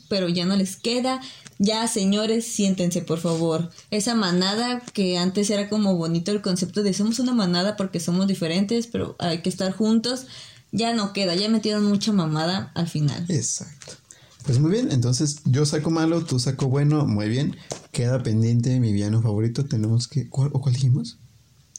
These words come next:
Speaker 1: Sí, la tercera de mi villano
Speaker 2: Ajá,
Speaker 1: favorito.
Speaker 2: para opinar sobre ella, haremos una pequeña pausa en otro episodio y así.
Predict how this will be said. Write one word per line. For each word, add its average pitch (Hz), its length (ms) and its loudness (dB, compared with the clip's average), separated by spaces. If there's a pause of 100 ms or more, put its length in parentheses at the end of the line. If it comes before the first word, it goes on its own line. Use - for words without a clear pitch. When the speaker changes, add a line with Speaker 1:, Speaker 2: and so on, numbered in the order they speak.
(340)
Speaker 1:
Sí, 202 180 -2
la 185 160 0
tercera 180 360 -2
de 185 80 2
mi 180 100 4
villano 170 180 2
Speaker 2:
Ajá, 117 120 2
Speaker 1:
favorito. 170 160 0
Speaker 2:
para 107 160 -2
opinar 104 280 0
sobre 117 300 2
ella, 160 320 2
haremos 110 300 0
una 117 120 2
pequeña 117 280 2
pausa 123 340 2
en 120 60 4
otro 120 160 2
episodio 131 520 0 (480)
y 151 340 2
así. 107 340 -4